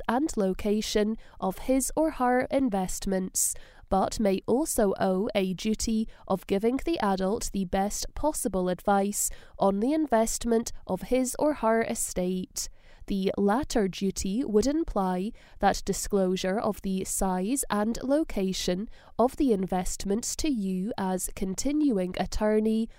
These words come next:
would be justified. If you cannot obtain the information you need because of inadequacy of your powers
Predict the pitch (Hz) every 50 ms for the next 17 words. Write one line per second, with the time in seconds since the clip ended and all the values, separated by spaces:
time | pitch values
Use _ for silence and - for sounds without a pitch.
0 | - - - - 220 254 254 254 - - - 285 285 - - 190 180 180 - -
1 | - 180 - - 180 180 185 180 185 185 180 185 190 180 - - - - - _
2 | _ - - - - - - - - - 311 - 277 233 208 - - 196 190 190
3 | 185 185 - - 185 - - - - 190 185 185 190 220 277 320 277 220 196 190
4 | - - 190 185 190 190 240 294 - - - 226 190 190 190 185 185 180 185 185
5 | 180 180 202 226 - - - - - - - 202 185 - - 190 185 190 247 285
6 | - - - 196 190 185 185 - - 254 294 285 226 196 196 190 180 - - 180
7 | - - - 196 190 233 277 - - 196 - 196 190 190 185 - - 202 196 185
8 | 185 185 208 262 -